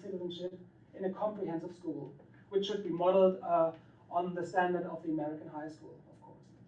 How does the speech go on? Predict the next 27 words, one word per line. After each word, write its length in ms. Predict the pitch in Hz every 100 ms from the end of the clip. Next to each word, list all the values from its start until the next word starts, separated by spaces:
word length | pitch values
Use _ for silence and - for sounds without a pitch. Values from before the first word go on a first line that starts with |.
| - - - -
These 200 | 277 -
ideas 400 | - 233 240 190
resonated 640 | 202 220 220 214 214 202
particularly 480 | 202 190 339 285 233
with 160 | 208 196
social 480 | 247 254 233 214 202 - - - -
democratic 560 | 208 190 254 302 -
politicians 640 | 185 175 185 165 160 190 - - -
who 100 | 214
aspired 480 | 202 220 214 247
to 80 | 247
build 220 | 190 208
a 40 | 202
more 280 | 196 214 -
egalitarian 600 | 196 196 196 208 202 196
democracy 680 | 185 190 - 196 196 190 190 - -
and 80 | 185
a 40 |
more 240 | 180 196 190
egalitarian 560 | 180 175 185 185 175
educational 520 | - 170 175 190 165 139
system 340 | 277 254 226 220 208 - - -
on 140 | 202
the 80 | 196
ruins 420 | 185 180 180 185
of 120 |
the 60 | 165